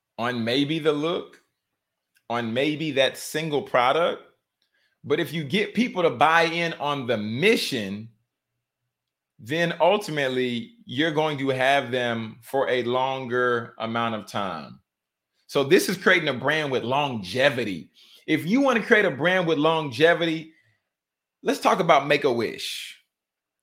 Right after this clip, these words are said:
Let's just talk about the Make-A-Wish Foundation. And I went in and I pulled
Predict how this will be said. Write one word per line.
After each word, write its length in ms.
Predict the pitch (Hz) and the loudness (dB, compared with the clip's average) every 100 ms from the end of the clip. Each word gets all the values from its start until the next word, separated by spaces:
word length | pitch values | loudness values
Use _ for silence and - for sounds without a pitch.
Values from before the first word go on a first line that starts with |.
| _ | _
Let's 160 | 156 190 | 2 2
just 160 | 196 | 2
talk 180 | 226 185 | 2 2
about 280 | 170 156 147 | 4 4 4
the 60 | 139 | 0
Make-A-Wish 520 | 156 156 135 131 - | 0 0 0 0 -2
Foundation. 680 | 123 117 107 104 - 104 - | -4 -2 -2 -4 -4 -10 -8
And 260 | 117 113 107 _ _ | -6 -6 -8 _ _
I 80 | 123 | -4
went 280 | 135 208 214 | -2 0 0
in 280 | 180 170 165 | 2 2 0
and 160 | 135 | 0
I 180 | 127 113 - | -2 -2 -6
pulled 680 | - 233 208 139 120 123 120 | -4 -2 0 -2 -2 -6 -12